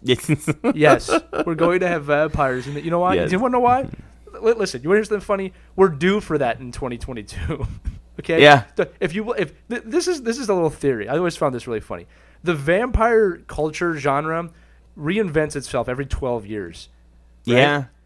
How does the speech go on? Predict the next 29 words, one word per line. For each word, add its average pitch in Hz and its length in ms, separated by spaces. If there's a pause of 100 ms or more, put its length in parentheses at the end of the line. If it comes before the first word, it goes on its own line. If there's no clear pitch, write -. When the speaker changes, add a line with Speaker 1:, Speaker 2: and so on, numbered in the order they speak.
(160)
Speaker 2:
It's, 143 200
it's 165 180
really 214 240
funny 180 240
to 147 80
watch. 127 300
So, 139 100
like, 135 160
when 139 140
you 202 160
and 220 80
I 196 140
were 175 100
growing 139 280
up, 110 300
uh, 120 160
Interview 135 300
with 139 100
a 117 60
Vampire, 139 640
that 127 100
entire 113 200
Speaker 1:
Yeah. 113 120
Speaker 2:
series, 156 580
Speaker 1:
The 135 100
Speaker 2:
Queen 131 40
of 127 60
Speaker 1:
original 135 260
Speaker 2:
the 120 60